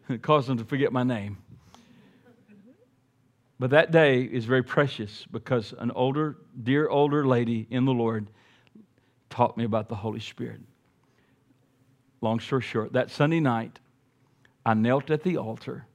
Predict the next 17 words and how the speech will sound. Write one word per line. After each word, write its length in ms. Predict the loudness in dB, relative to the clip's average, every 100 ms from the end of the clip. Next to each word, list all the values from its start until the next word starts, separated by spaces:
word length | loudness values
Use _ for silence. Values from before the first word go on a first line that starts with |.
| _ _ _ _ _ _ _ _ _ _ _ _ -8
Nobody 340 | -4 0 0 0
was 160 | 2
laying 160 | 2 2
hands 300 | 2 2 0
on 120 | -2
me. 200 | -4 -8 _ _ -10
Nobody 340 | -2 0 0 0
was 160 | -4
pre-, 160 | -2 -2
they 120 | 0
weren't 160 | 0 -2
even 180 | -2 0
preaching 340 | -2 0 -2
on 120 | -2
the 40 | -4
Holy 200 | -6 -10
Spirit. 340 | -12 -14 -14